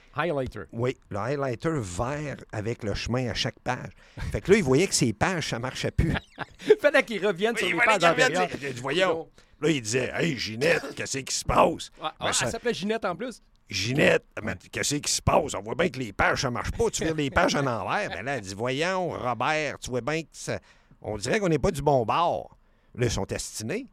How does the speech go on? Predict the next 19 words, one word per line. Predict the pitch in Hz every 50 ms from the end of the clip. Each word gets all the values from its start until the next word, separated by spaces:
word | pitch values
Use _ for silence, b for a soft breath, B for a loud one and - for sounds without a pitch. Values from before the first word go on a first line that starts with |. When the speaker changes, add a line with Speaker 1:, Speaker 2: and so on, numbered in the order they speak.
| _ _
Speaker 1:
Ouais. | 127 90 78 - _
Speaker 2:
fatigués. | _ - - - 113 - - - - - 143 185 214 254 - - - _ _ -
Speaker 1:
Ouais. | 95 76 73 - _ _ _ _ _ _ _ 110
Speaker 2:
Euh, | 104 101 104 104 104
une | 101 101
vingtaine | 104 127 139 - 143 135 127
d'heures | 120 139 151 147 143
déjà | 135 120 104 117 131
dans | 135 135 123
l'auto, | 120 113 101 101 - 135 160 170
les | 135 127 104 95 87 101
yeux | 131 147
collés | 139 - 139 120 127 131 123 110
un | 92
peu, | - - 123 151
fatigués. | 156 - - 98 98 95 90 - 120 120 139 160 175
Speaker 1:
Ouais. | -
Le | 127 117
soir, | - 135 113 107 180